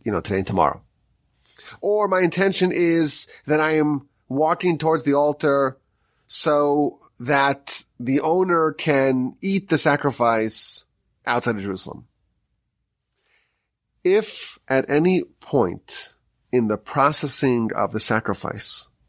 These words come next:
the person who's doing the deed, the deed of the sacrifice, has an incorrect thought, such a sacrifice becomes invalid and may not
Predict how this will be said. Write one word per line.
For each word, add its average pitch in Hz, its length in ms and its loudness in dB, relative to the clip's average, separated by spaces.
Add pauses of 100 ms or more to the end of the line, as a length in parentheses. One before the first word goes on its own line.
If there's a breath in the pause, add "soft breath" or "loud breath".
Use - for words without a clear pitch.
(540 loud breath)
the 143 80 0
person 180 240 -2
who's 143 120 -2
doing 170 500 -2
the 143 180 -2
deed, 151 840 -2 (160 soft breath)
the 131 100 -4
deed 156 240 0
of 143 60 2
the 135 60 0
sacrifice, 98 720 -6
has 123 260 0
an 113 140 -2
incorrect 127 720 -2 (480)
thought, 123 600 -2 (440 soft breath)
such - 460 2
a 113 100 -2
sacrifice 110 580 0
becomes 104 320 -2
invalid 98 680 -2 (960 soft breath)
and 104 260 0
may 117 440 4
not 85 420 -2